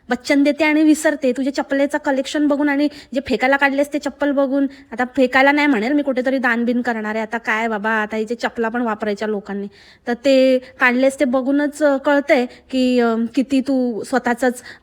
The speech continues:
पकवलेलं किती फॉलो करतेस ते. आले मटे शाणे. आणि किती तो पसारा, बाप रे, त्या,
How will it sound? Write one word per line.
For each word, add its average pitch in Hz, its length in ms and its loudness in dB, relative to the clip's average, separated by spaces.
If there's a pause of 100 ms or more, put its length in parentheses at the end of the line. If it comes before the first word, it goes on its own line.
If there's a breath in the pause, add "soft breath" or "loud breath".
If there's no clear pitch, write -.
पकवलेलं 247 520 2
किती 269 200 -4
फॉलो 226 300 0
करतेस 214 420 -6
ते. 202 240 -8 (240 soft breath)
आले 208 340 2
मटे 202 560 -2
शाणे. 185 480 -6 (120)
आणि 302 180 2
किती 311 640 -2
तो 370 80 2
पसारा, 285 640 0
बाप 240 520 -2
रे, 262 440 2
त्या, 247 320 0